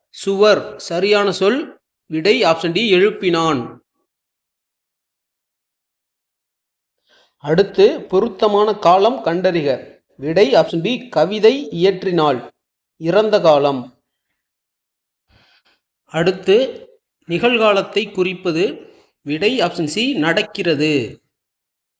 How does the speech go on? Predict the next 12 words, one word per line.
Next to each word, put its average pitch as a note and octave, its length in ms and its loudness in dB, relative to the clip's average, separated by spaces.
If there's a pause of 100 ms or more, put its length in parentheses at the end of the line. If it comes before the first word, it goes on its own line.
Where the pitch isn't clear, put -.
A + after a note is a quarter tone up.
(3750)
அடுத்து, G3 840 -2
பொருத்தமான A3+ 720 -2
காலம் G#3 480 0
அமைத்தல். F3 760 -6 (320)
சிரி A3 600 -4
என்கிற E3+ 640 2
வேர்ச்சொல்லின் G3 800 -2 (640)
எதிர்காலத்தை G#3+ 800 0
கண்டுபிடி. E3+ 640 -4 (300)
விடை E3+ 320 -2
ஆப்ஷன் E3 460 -2
சி. - 40 -8